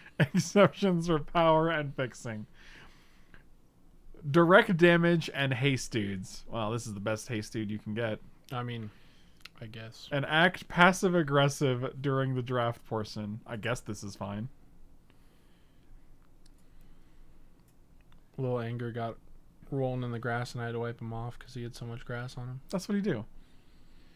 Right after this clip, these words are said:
Speaker 2: There's also a wasp that landed on my arm that was very
Speaker 1: What?
Speaker 2: Yeah.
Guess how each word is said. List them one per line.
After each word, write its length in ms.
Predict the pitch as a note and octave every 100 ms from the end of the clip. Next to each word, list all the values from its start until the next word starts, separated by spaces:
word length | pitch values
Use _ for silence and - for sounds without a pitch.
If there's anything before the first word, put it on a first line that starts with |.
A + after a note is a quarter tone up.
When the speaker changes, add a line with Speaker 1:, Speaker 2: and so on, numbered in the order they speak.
| - - - - -
Speaker 2:
There's 160 | C#3 B2
also 240 | A#2 -
a 60 | A2
wasp 280 | G#2+ A2 -
that 100 | G#2
landed 200 | G#2+ G#2+
on 40 | G#2+
my 100 | G#2
arm 240 | G#2 G#2+
that 120 | G#2+
was 100 | G#2+
very 140 | A2+ C#3+
Speaker 1:
What? 420 | G#3+ D4+ - - -
Speaker 2:
Yeah. 200 | G#2+